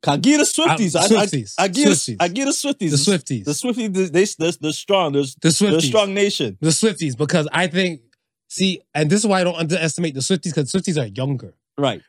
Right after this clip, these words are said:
Speaker 2: Right? Swifties are younger, and Usher fans and stuff, a good portion of them are older now.
Speaker 1: Right.
Speaker 2: The older people wouldn't even waste time to go look back at a Taylor Swift song.
Speaker 1: Yeah, yeah.
Speaker 2: The younger folks, because
Speaker 1: Right.
Speaker 2: they're all digital,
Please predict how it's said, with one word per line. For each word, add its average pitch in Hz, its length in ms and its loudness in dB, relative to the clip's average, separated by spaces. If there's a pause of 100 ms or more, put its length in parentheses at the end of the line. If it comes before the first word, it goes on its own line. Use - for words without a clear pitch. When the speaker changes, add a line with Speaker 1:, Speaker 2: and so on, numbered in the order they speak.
(120)
Speaker 2:
Right? 135 300 -4 (160)
Swifties 185 420 2
are - 20 4
younger, 165 560 2 (220)
and 131 100 -4
Usher 165 240 0
fans 151 280 0
and 127 40 -4
stuff, 131 180 0 (300)
a 160 400 -4
good 156 140 2
portion 160 240 0
of - 20 -2
them 123 80 -2
are 113 60 -12 (100)
older 156 320 0
now. 107 300 -8
Speaker 1:
Right. 123 200 -2 (280)
Speaker 2:
The 139 60 0
older 214 260 4
people 220 440 2 (540)
wouldn't 202 140 4
even 196 140 2
waste 190 200 0
time 190 160 0
to 170 60 0
go 165 80 4
look 170 180 -2
back 160 260 -2
at 151 80 -2
a 147 40 -2
Taylor 156 260 0
Swift 170 240 0
song. - 280 -8 (1200)
Speaker 1:
Yeah, 415 120 -8 (220)
yeah. 349 140 -4 (380)
Speaker 2:
The 139 60 2
younger 240 320 4
folks, 277 400 0
because 180 200 2
Speaker 1:
Right. 202 100 0
Speaker 2:
they're 214 100 2
all 214 160 2
digital, 254 440 2